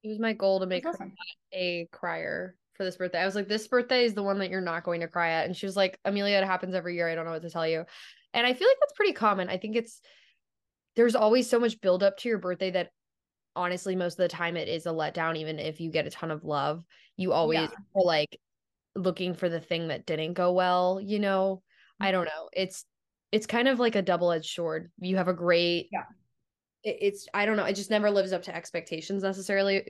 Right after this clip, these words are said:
Speaker 1: Sometimes it does, and it did this time. And
Speaker 2: Yeah.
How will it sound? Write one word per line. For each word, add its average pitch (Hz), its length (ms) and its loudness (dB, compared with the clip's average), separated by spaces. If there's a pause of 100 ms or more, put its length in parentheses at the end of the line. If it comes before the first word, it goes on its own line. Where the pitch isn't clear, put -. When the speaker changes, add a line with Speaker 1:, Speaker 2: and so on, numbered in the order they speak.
(240)
Speaker 1:
Sometimes 359 400 2
it 381 80 2
does, 392 300 4
and 220 120 -2
it 202 140 -6
did 214 200 -4
this 196 240 2
time. 170 440 -8 (800)
And 196 260 4
Speaker 2:
Yeah. 208 240 4